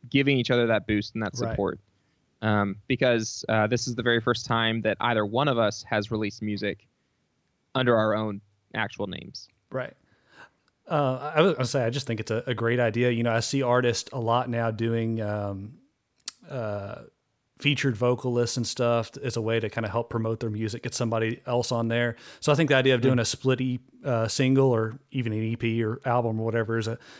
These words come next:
Speaker 2: kind of the same c-, idea of let's pull our resources together to help each other promote our music. And, uh, you know,
Speaker 1: Yep.
Speaker 2: I, I just, that's something I haven't seen a whole lot yet, so I give you some creative credit there. <laughs>
Speaker 1: Thank you.
Speaker 2: Um,
Speaker 1: And it's,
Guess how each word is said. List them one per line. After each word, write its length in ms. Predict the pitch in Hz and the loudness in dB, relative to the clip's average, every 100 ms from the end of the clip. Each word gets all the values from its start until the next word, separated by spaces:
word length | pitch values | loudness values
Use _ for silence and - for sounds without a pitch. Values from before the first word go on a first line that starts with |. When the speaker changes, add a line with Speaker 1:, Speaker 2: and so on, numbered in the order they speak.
| - - | -20 -2
Speaker 2:
kind 140 | 165 | 2
of 60 | 160 | 4
the 80 | 131 | 4
same 320 | 147 135 131 | 4 4 2
c-, 100 | - - | -2 0
idea 520 | 123 117 123 123 120 | 2 2 4 4 4
of 380 | 120 110 107 - _ | 2 -2 -4 -6 _
let's 160 | 151 135 | 0 0
pull 320 | - 143 139 | 2 4 6
our 100 | 123 | 4
resources 540 | 117 123 135 120 113 - | 2 2 0 0 -2 -4
together 600 | 110 120 113 113 110 104 - - - _ | -2 0 2 0 0 -4 -14 -20 -20 _
to 80 | 127 | 0
help 220 | 117 131 | 2 4
each 160 | 123 127 | 2 2
other 180 | 113 113 | 2 0
promote 360 | 117 113 117 | -2 0 2
our 80 | 110 | 2
music. 440 | 104 113 104 98 - | -2 -4 -4 -6 -6
And, 180 | 107 107 | -6 -6
uh, 280 | 107 110 - - | -4 -4 -8 -14
you 200 | - 143 | -4 2
know, 120 | 135 | 2
Speaker 1:
Yep. 140 | 120 127 | 2 -2
Speaker 2:
I, 40 | |
I 20 | |
just, 240 | 120 - - | -6 -6 -2
that's 180 | 156 | 2
something 220 | 151 147 120 | 2 4 2
I 40 | |
haven't 240 | 135 131 - | 4 0 0
seen 180 | 135 | 0
a 40 | 139 | 2
whole 140 | 156 | 2
lot 200 | 156 170 | 2 2
yet, 260 | 170 190 190 | 2 0 0
so 140 | - 120 | -4 -4
I 220 | 123 120 - - | -2 -6 -8 -2
give 140 | 139 | 0
you 80 | 135 | 0
some 180 | 131 117 | 0 -2
creative 380 | 127 127 131 - | 2 2 2 2
credit 320 | 131 131 - | 0 0 -4
there. 180 | 98 95 | -8 -2
<laughs> 1160 | 190 185 - - - _ _ _ - _ _ | 0 0 -2 -18 -20 _ _ _ -20 _ _
Speaker 1:
Thank 160 | 175 165 | -2 -2
you. 120 | 117 - _ - - - - - | -2 -8 _ -20 -20 -20 -12 2
Speaker 2:
Um, 540 | 147 139 127 113 120 | 4 6 4 0 -2
Speaker 1:
And 100 | 156 | 0
it's, 300 | 165 - - | 0 0 -18